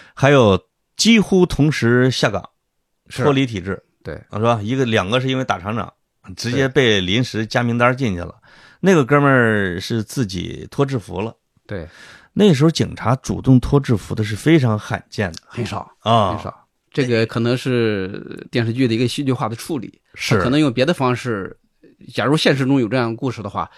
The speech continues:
Speaker 2: 他可能会有别的方式来，来，来，来完成这个破案的，
Speaker 1: 对。
Speaker 2: 而不是辞职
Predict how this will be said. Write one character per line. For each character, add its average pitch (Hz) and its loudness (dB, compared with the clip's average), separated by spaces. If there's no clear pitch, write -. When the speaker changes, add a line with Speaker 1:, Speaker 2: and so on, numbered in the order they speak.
Speaker 2:
他 147 -2
可 139 -2
能 147 2
会 147 2
有 117 0
别 117 -4
的 185 -2
方 120 -2
式 98 -6
来， 92 -6
来， 101 -4
来， 110 -2
来 117 -2
完 117 2
成 123 0
这 113 0
个 104 -6
破 - -4
案 98 -4
的， 87 -12
Speaker 1:
对。 143 6
Speaker 2:
而 95 4
不 143 0
是 147 0
辞 - -4
职 120 -4